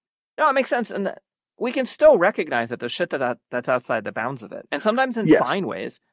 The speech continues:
Speaker 1: Like when Murray Bookchin was like, "I don't think I'm an anarchist, actually. I think I'm a," whatever he called himself. Uh,
Speaker 2: Social ecologist?
Speaker 1: libertarian municip-,
Speaker 2: <laughs> Oh, that,
Speaker 1: libertarian
Speaker 2: yeah, that came later.
Speaker 1: municipal, uh,
Speaker 2: Yeah.
Speaker 1: yeah, I don't know.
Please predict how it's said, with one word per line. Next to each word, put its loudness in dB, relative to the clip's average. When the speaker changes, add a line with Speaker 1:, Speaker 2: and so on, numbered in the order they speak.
Speaker 1:
Like 2
when 4
Murray 6
Bookchin -2
was -8
like, -6
"I -4
don't -2
think -4
I'm -4
an -2
anarchist, -4
actually. -6
I -6
think -8
I'm -6
a," -8
whatever -14
he -16
called -14
himself. -12
Uh, -10
Speaker 2:
Social 4
ecologist? 6
Speaker 1:
libertarian 2
municip-, -6
Speaker 2:
<laughs> -16
Oh, 4
that, 4
Speaker 1:
libertarian 8
Speaker 2:
yeah, 10
that 6
came 6
later. 8
Speaker 1:
municipal, -4
uh, -12
Speaker 2:
Yeah. 4
Speaker 1:
yeah, 4
I 4
don't 4
know. 2